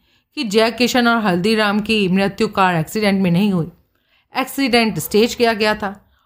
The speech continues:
और इस मामले पर फुल मून रेस्तरां की शो गर्ल लीना विक्टर रोशनी डाल सकती थी।" वो चटकारे ले लेकर कह रहा था।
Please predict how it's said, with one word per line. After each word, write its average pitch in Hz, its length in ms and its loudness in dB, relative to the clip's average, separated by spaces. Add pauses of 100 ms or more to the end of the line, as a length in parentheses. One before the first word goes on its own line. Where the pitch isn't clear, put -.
(140)
और 294 100 -4
इस 330 180 0
मामले 226 440 2
पर 240 220 0
फुल 226 260 0
मून 220 260 2
रेस्तरां 185 360 -2
की 247 140 -6
शो 208 300 -2
गर्ल 202 220 0
लीना 202 320 2
विक्टर 180 320 -2
रोशनी 202 320 0
डाल 147 200 -2
सकती - 320 -14
थी।" - 200 -20 (800)
वो 285 80 -10
चटकारे 220 640 -2
ले 202 340 2
लेकर 175 320 -2
कह 165 240 -4
रहा 151 220 -6
था। - 200 -18